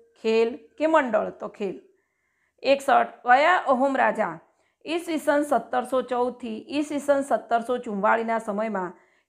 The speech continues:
હિન્દુ ધર્મ મુખ્ય ધર્મ બન્યો હતો? રાજસી, માનસી, શિવસી કે ગોપસી? તો શિવસી.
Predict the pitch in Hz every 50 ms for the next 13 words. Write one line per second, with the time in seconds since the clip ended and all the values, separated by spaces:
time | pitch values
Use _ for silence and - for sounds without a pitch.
0 | - 240 254 262 269 330 349 311 294 277 277 247 262 277 277 254 233 - - -
1 | 254 240 208 214 202 202 214 226 214 202 190 185 180 185 202 214 - 202 185 -
2 | - _ _ _ _ _ _ _ _ _ _ _ _ - 196 208 214 214 214 -
3 | - 247 240 226 240 233 - _ _ _ _ - 196 196 208 214 220 220 208 -
4 | - 240 233 226 226 233 240 - _ _ _ _ _ _ _ _ _ _ _ _
5 | _ _ _ _ _ _ _ _ _ _ _ _ - - 262 254 208 - - 269
6 | 254 240 240 233 - - - 294 277 226 330 349 339 - - - - - - 180
7 | - _ _ - 233 226 - 233 208 - - - - - - -